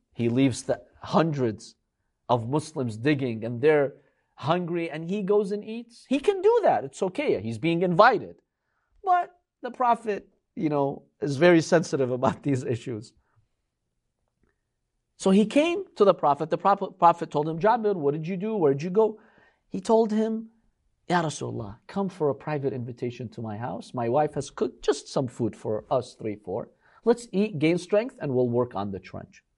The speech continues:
The Prophet said, "Kathirun tayyib. Inshallah, your food will be abundant and delicious." Then the Prophet surprised Jabir, and he made an announcement in the army, "Oh Muslims,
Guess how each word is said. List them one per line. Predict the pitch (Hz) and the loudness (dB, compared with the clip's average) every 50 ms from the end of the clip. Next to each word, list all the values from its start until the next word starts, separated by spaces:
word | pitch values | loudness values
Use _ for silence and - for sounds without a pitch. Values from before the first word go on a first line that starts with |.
| _ _ _ _ _ _ _ _ _ _ _ _ _ _ _ _ _ _ _ _ - - | _ _ _ _ _ _ _ _ _ _ _ _ _ _ _ _ _ _ _ _ -4 -4
The | 127 | -2
Prophet | 123 - 151 151 151 - 147 - | 4 6 4 4 4 0 -8 -6
said, | - 185 170 175 - | -4 -6 -6 -6 -6
"Kathirun | - 139 117 - - 156 165 165 160 151 131 104 | -8 -8 -8 -6 -8 -8 -6 -6 -6 -6 -8 -6
tayyib. | - 123 120 101 90 - - _ _ _ _ _ _ _ _ _ _ _ _ _ | -6 -6 -6 -6 -10 -14 -20 _ _ _ _ _ _ _ _ _ _ _ _ _
Inshallah, | 104 - - 113 113 123 123 123 120 | -20 -10 -2 0 0 2 2 0 -2
your | 110 110 110 | -2 -2 -6
food | 107 - - 127 143 156 170 | -8 -6 -4 -2 -2 -2 -2
will | 123 117 | -4 -4
be | 107 117 120 | -2 -2 -4
abundant | 95 92 104 117 131 151 175 170 196 208 247 277 - - - _ _ _ _ _ _ - - | -4 -4 2 4 4 6 6 4 2 0 0 -2 -10 -16 -20 _ _ _ _ _ _ -14 -8
and | 110 123 139 156 139 113 | -6 -4 -4 -4 -4 -4
delicious." | 123 113 104 98 95 - - 92 90 - - - _ _ _ _ _ _ _ _ _ _ _ _ _ _ _ _ _ _ _ | -2 -2 -2 -2 -6 -8 -14 -20 -20 -20 -20 -20 _ _ _ _ _ _ _ _ _ _ _ _ _ _ _ _ _ _ _
Then | 127 170 226 240 233 196 | 4 4 4 4 2 0
the | 185 175 | -2 -2
Prophet | - - - 185 190 202 202 - 208 202 | -4 -4 -2 -2 -2 -2 -2 -6 -8 -8
surprised | - - - 170 - - - - - 156 165 170 170 170 156 143 131 120 120 113 | -8 -10 -10 -10 -10 -10 -12 -2 2 2 4 4 4 2 2 -2 -4 -8 -12 -10
Jabir, | 110 143 160 156 151 143 131 120 123 131 147 151 _ _ _ _ _ | -4 -2 0 0 0 -2 -4 -6 -10 -10 -10 -12 _ _ _ _ _
and | - 151 160 | -8 -6 -4
he | 156 170 196 | -4 -2 -2
made | 196 208 220 220 220 | 0 2 4 6 4
an | 208 196 190 | 4 2 0
announcement | 190 202 208 226 240 220 226 226 220 214 | -2 0 0 0 0 -2 -4 -4 -2 -2
in | 202 185 | 0 0
the | 196 190 | 2 4
army, | 196 185 175 165 156 151 147 - | 4 2 2 2 -2 -4 4 6
"Oh | 208 254 285 294 302 302 | 8 10 10 8 6 6
Muslims, | 302 320 330 - - - 311 320 320 330 330 339 339 349 311 285 - | 2 0 -2 -2 -2 0 2 2 2 2 2 0 -2 -4 -8 -12 -14